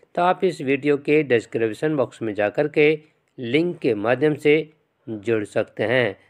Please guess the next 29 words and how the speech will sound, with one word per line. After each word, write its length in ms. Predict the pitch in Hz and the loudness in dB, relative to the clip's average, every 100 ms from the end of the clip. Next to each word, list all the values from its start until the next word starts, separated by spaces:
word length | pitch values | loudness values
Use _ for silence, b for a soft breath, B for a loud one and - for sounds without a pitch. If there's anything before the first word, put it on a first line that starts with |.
| b | b
तो 100 | 147 | -6
चलते 340 | 139 165 160 165 | 0 0 2 2
हैं 300 | 175 202 - _ _ - | 2 0 -6 _ _ 0
आज 240 | 170 180 | 0 0
की 160 | - 117 | -2 -2
वीडियो 340 | 113 151 160 | 0 2 2
के 340 | 160 160 165 156 _ _ | 4 4 2 0 _ _
शीर्षक 440 | - - 160 - 123 | -8 -2 -2 0 -2
की 540 | - 110 113 131 _ _ _ _ - | -2 0 0 -2 _ _ _ _ 2
तरफ। 540 | 127 120 127 101 - _ _ b b b | 4 6 4 2 -4 _ _ b b b
आसान 420 | 104 104 - 107 104 | -2 0 0 -4 -2
शब्दों 360 | 113 101 120 | -2 0 0
में 220 | 135 139 | 2 2
समझें 600 | 156 - 113 110 120 156 165 b b _ | 0 -4 -4 0 2 0 -4 b b _
तो 120 | 190 | -2
WhatsApp 500 | 160 175 175 - 190 - - | 2 2 2 2 0 0 -4
कम्युनिटी 600 | 120 113 151 160 170 165 | -2 0 -2 -2 0 0
फीचर 500 | 160 123 117 - 120 | 0 -4 -2 0 0
ग्रुप 340 | 107 110 107 - | 0 -4 -6 -4
का 180 | - 151 | 2 4
ही 320 | 131 143 156 - _ _ _ - | 4 0 -2 -12 _ _ _ -12
ग्रुप 360 | 123 110 143 151 - | -8 0 2 2 -2
ही 160 | 127 123 | -4 -2
है, 400 | 139 127 95 _ _ _ _ _ - | 0 0 -2 _ _ _ _ _ -6
जिसमें 460 | 113 123 135 165 - | -4 0 0 0 2
कई 240 | 120 117 | 2 0
सारे 360 | - 117 110 101 | 0 0 2 0
ग्रुप 300 | 120 147 147 | 0 -2 0
को 280 | 151 156 | 2 2